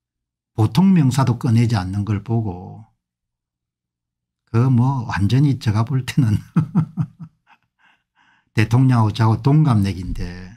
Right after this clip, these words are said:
완전히 뭡니까? 그냥, 그냥 뭐, 예.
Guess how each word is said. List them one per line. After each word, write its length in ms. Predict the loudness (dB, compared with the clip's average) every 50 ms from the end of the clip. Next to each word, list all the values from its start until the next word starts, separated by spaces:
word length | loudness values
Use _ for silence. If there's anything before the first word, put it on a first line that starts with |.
| -20 _ _ _ _ _ _ _ _ _ _ _ _ _
완전히 500 | -4 -2 0 2 2 4 4 4 4 4
뭡니까? 640 | 4 2 2 2 2 0 0 -2 -4 -6 -8 -8 -12 _ _ _ _ _ _ _ -8 -4
그냥, 480 | -2 0 2 2 4 2 2 0 -4 -8 -20 _ -20 -20 -18 -12
그냥 440 | -4 -2 0 0 0 0 -2 -4 -8 -18 _ _ _ _ _ _ _ _ _ _ _ -2
뭐, 280 | 0 0 0 -2 -4 -10 -20 -20 -10 -4 -2 -2 0 -2 -4 -8 -8 -6
예. 280 | -4 -4 -2 -4 -6